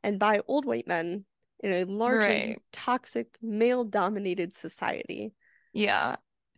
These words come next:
Speaker 2: And, like, the whole point of, like, art and stuff is, like, it's meant to, like, change and, like,
Speaker 1: Yes.
Speaker 2: different perspectives and
Speaker 1: Yes.
Speaker 2: society changes and
Speaker 1: Yes.
Speaker 2: it's like you're s-, the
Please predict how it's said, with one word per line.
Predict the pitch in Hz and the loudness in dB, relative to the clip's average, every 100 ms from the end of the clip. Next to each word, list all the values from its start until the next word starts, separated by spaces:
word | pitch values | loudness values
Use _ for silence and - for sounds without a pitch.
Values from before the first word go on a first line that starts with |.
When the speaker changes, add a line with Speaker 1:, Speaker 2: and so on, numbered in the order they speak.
| _ _ _ | _ _ _
Speaker 2:
And, | 302 339 | 4 6
like, | 339 | 6
the | 330 302 | 6 6
whole | 320 | 6
point | 339 - 254 262 - | 6 2 0 0 -2
of, | 240 | -2
like, | 226 214 208 _ - | -2 -2 -4 _ 0
art | 214 233 | 2 2
and | - 214 | 0 -2
stuff | - 208 | -2 -2
is, | 214 | -2
like, | 208 208 | -2 -2
it's | 202 | -4
meant | 202 196 196 | -2 0 -2
to, | 214 214 | -2 -2
like, | 202 196 | -2 -4
change | - 208 190 190 190 190 - - | -2 0 2 2 0 -2 -4 0
and, | 214 | 2
like, | 202 190 | 4 2
Speaker 1:
Yes. | - - _ _ _ - | -6 -14 _ _ _ -2
Speaker 2:
different | 214 208 208 | -2 0 -2
perspectives | 233 226 254 240 240 202 196 196 | 0 0 2 0 0 -2 -2 -2
and | 196 196 196 196 208 | -2 0 0 -2 -6
Speaker 1:
Yes. | - - | -10 -8
Speaker 2:
society | - 190 196 196 202 214 | -6 -2 2 2 2 2
changes | 220 202 196 196 190 190 185 | 4 6 6 2 0 0 -2
and | 190 185 185 190 190 _ _ _ _ _ _ _ _ | -2 -2 -2 -2 -6 _ _ _ _ _ _ _ _
Speaker 1:
Yes. | 220 - - - | -4 -4 -4 -10
Speaker 2:
it's | - | 0
like | 226 220 | 2 4
you're | 226 | 2
s-, | 226 - - _ _ _ _ _ - | 2 -6 -16 _ _ _ _ _ -10
the | 214 220 208 196 | 2 4 4 0